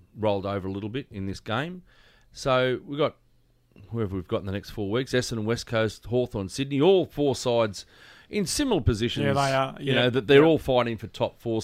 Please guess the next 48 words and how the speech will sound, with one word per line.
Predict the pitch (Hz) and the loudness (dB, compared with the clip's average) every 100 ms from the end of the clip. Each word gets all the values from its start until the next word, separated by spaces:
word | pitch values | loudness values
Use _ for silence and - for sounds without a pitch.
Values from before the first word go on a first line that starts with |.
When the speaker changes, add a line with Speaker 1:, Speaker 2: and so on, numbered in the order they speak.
| - | 2
Speaker 2:
Big, | 175 110 | 2 2
Speaker 1:
spots, | - | 2
eight | |
Speaker 2:
strong | 113 147 143 | 2 2 4
Speaker 1:
spots, | 117 113 | 6 6
you | 156 | 6
Speaker 2:
season | 143 110 | 4 2
Speaker 1:
know. | 113 | 2
Speaker 2:
footy | 127 123 | -2 -8
teams. | 110 | -6
Yeah, | - | 0
Speaker 1:
Absolutely, | 349 - 285 254 262 330 208 | 0 2 2 2 2 0 0
Speaker 2:
yeah, | 123 | 0
yeah. | |
Speaker 1:
absolutely. | 175 - 156 151 196 127 | -2 -2 -4 -2 -2 -2
Now | 123 156 | 0 0
let's | 190 226 - | 2 0 -2
see | - - 175 170 170 | -6 -2 2 2 0
what, | 147 147 147 143 _ _ - - - - _ _ _ _ _ _ _ _ _ _ _ _ _ _ _ _ | -4 2 4 4 _ _ -20 -20 -20 -20 _ _ _ _ _ _ _ _ _ _ _ _ _ _ _ _
let's | - 190 - | -2 -2 0
see | - 175 | 0 2
what | 147 135 | 4 2
we've | 131 123 - | 2 -2 0
got | 131 120 117 - _ _ _ - | 4 6 4 -2 _ _ _ -6
in | 120 | -2
the | |
last | 113 113 110 | 0 0 -4
four | - 104 | -4 -2
weeks. | 101 95 - | -2 -4 -4
And | 135 | -2
I'm | 156 | -2
s-, | 135 - | -4 -8
not | 151 156 | -4 -4
saying | - - 127 120 110 101 | -4 -2 0 0 -2 -4
that | 104 101 | -6 -4
we, | 113 | -6
we'll | 110 120 | -4 -6
cop-, | - - | -4 -4
probably | - 95 | -4 -6
cop | - 87 | -4 -8
a | 85 | -8
couple | - - | -10 -10
of | 90 | -6
hammerings | 98 98 95 92 87 | -6 -4 -6 -8 -8
along | 92 92 | -6 -6
the | 92 | -4
way, | 98 98 | -2 -2
but | 90 98 | -2 -4